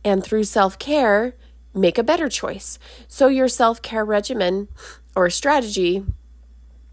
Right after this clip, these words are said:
might look like wanting to get up at an earlier hour so that you have more quiet time without all the things that you have to do throughout the day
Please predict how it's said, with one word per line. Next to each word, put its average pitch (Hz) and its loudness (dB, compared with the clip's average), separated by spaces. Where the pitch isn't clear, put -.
might 214 2
look 185 -4
like 185 -2
wanting 196 2
to 196 -4
get 220 2
up 214 2
at 190 0
an 170 -2
earlier 214 0
hour 185 2
so - -6
that 202 -4
you 208 -6
have 226 -4
more 220 -2
quiet 185 0
time 180 0
without 220 4
all 196 6
the 214 -4
things 196 -4
that - -8
you 196 -4
have 185 -10
to 180 -8
do 180 -6
throughout 170 -8
the 175 -8
day - -6